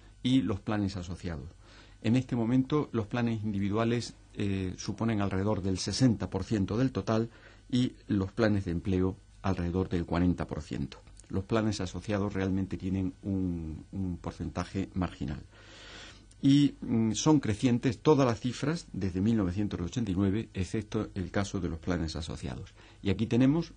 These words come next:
eh, casi ocho millones de personas, exactamente siete coma seis millones de personas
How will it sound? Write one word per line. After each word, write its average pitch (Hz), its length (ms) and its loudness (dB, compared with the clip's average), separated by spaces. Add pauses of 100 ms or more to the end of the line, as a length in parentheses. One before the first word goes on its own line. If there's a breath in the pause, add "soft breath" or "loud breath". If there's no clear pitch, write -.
(200)
eh, 87 420 -2
casi 110 260 -4
ocho 110 240 -2
millones 92 300 0
de 90 60 -4
personas, 92 480 -2
exactamente 98 580 -2
siete 131 320 2
coma 90 220 0
seis 90 180 -2
millones 87 340 -2
de 92 60 -6
personas 95 540 -2